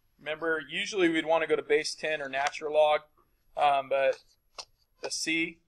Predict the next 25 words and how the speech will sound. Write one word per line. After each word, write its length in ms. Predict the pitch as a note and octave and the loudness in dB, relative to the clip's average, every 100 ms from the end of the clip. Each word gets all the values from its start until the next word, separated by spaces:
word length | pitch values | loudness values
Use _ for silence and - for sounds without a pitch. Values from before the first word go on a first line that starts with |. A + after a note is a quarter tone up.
| _ | _
you 140 | - C3+ | -20 -12
take 300 | - C3 C3+ | -8 -8 0
log 260 | C3+ C#3+ C#3 _ _ _ - | 2 2 0 _ _ _ 0
of 180 | C#3+ C#3+ | 0 2
whatever 340 | D3 D3 D3+ | 2 0 0
your 160 | C#3 C3+ | -8 -8
base 380 | C#3+ C#3 C#3+ D#3+ | -4 -4 -4 -4
is, 400 | C#3+ C3 B2+ - _ _ | -4 -4 -10 -20 _ _
put 120 | - | -8
it 80 | C#3+ | -6
down 220 | C#3+ C#3+ | -6 -6
here, 400 | C#3+ D3+ C3+ C3 _ _ _ _ _ | -6 -6 -4 -6 _ _ _ _ _
so 140 | - | -16
you 140 | B2 B2 | -8 -4
have 140 | A#2+ | -2
log 320 | B2+ C3 B2+ B2+ _ - | 4 6 4 0 _ -6
of 160 | - C3+ | -4 -4
C, 400 | - D3+ C3 C3+ _ _ _ _ _ - | -6 -8 -10 -14 _ _ _ _ _ -18
and 140 | C3+ | -14
then 200 | C3 B2+ | -12 -10
the 140 | A#2+ C#3 | -6 -2
A 220 | C#3+ C3+ | -2 -2
goes 200 | B2+ A#2+ | -6 2
up, 300 | D3+ D3 - - | 4 4 2 -4
log 320 | C3 B2+ | 2 2